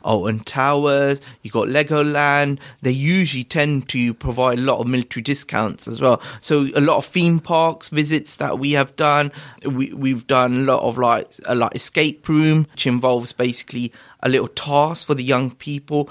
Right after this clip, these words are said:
that are locked in this room, and it's, it's, it's like a, it's, it's a, it's like a treasure hunt kind of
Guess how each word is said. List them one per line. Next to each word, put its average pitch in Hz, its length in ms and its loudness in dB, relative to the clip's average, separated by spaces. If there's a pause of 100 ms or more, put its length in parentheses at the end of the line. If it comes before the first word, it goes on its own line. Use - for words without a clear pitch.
(160)
that 117 100 -4
are 117 80 2
locked 151 340 -2
in 135 60 -2
this 120 220 -2
room, 123 280 -2 (200)
and 123 140 0
it's, 123 240 -2
it's, 123 200 -4
it's - 200 -8
like 143 220 2
a, 123 200 4 (140)
it's, - 260 -6
it's - 280 -6
a, 123 240 2
it's 123 160 -8
like 135 160 -4
a 139 40 -2
treasure 147 380 0
hunt 127 260 0
kind 135 320 0
of 123 280 0